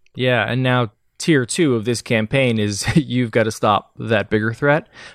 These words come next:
But the point of the retcon is to completely recontextualize all of your interactions with this B B E G that happened before. You may have hated them. You may have been so frustrated at all of the actions that they were taking, and you just didn't understand why they were so relentless,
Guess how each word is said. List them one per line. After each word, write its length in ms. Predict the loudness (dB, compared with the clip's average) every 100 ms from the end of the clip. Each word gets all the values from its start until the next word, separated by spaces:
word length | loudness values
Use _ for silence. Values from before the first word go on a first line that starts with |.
| _
But 180 | 0 0
the 200 | -2 -4
point 320 | -2 0 0 0
of 80 |
the 100 | -2 0
retcon 560 | 0 0 0 0 0
is 320 | -2 -2 -2 -8
to 560 | -2 0 2 0 -4 -10 _ _ _ _ _ _ -2
completely 640 | -2 0 -2 0 0 0
recontextualize 1120 | 0 0 -2 0 -2 -2 -2 0 2 0 -2 -2
all 180 | 0 0
of 100 | -2
your 160 | -4
interactions 640 | 0 0 0 -2 -2 -2 0
with 280 | 0 0
this 180 | -2 -4
B 220 | -2 -2
B 100 | 0 0 0
E 40 | -2
G 260 | 0 0
that 140 | 0 0
happened 340 | -2 -2 -6
before. 460 | -8 -2 0 0 -2
You 180 | -2 0
may 140 | 2
have 180 | 0 -2
hated 580 | -6 0 2 2 0 0
them. 320 | -4 -6 -12 _ -20 -20 _
You 140 | -4 0
may 100 | 2
have 140 | 0
been 100 | -4
so 220 | 0 0
frustrated 640 | 0 -2 -4 0 0 0 -2
at 20 |
all 260 | -2 0 0
of 60 | 0
the 120 | -2
actions 360 | -4 -2 -4
that 40 | 0
they 100 | 0
were 100 | 0
taking, 320 | -2 -2 0
and 100 | 0
you 60 | 0
just 260 | -4 -4
didn't 240 | -2 -2 -2
understand 640 | -2 -2 -4 -2 0 0
why 200 | 0 0
they 100 | 0
were 100 | -2
so 180 | -4 -4
relentless, 640 | -2 0 0 0 -2 -4